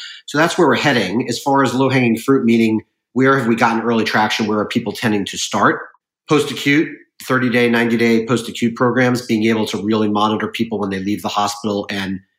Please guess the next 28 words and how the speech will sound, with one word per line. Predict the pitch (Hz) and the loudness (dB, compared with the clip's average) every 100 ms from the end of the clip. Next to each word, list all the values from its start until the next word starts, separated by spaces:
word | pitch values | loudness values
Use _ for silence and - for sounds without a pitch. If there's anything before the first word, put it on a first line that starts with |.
| _ - | _ -4
really | 135 170 127 | 2 4 4
focusing | 135 120 117 117 110 | 2 -2 -2 -2 0
on | 104 101 98 95 - _ _ _ | 0 -2 -2 -8 -16 _ _ _
helping | 131 123 123 | -6 -2 0
them | 113 | -2
recover | 104 - 123 117 110 | -4 -2 0 2 0
and | 98 | -2
reducing | 98 113 113 110 | -2 -2 -2 -2
unnecessary | 104 104 - - 107 95 101 | -2 -4 -6 -4 -4 -2 -4
readmissions | 90 104 - 120 107 | -4 -4 -2 -2 -2
is | 92 | -4
one. | 101 107 139 180 - - - - - - | -2 2 2 0 -6 -20 -20 -20 -14 -2
E | 131 | -2
D, | 123 127 180 190 | 2 2 0 -2
people | - 117 113 | -4 -2 -2
walking | 110 110 117 | 0 0 0
out | 113 | 0
of | 110 | 0
the | 110 | -2
E | 113 110 | 0 0
D, | 101 113 117 | 2 2 2
patients | 120 107 - 113 | 0 -2 -4 -4
walking | 107 107 | -4 -4
out | |
of | 98 | -2
the | 107 | -4
E | 95 | -2
D, | 104 113 | 0 2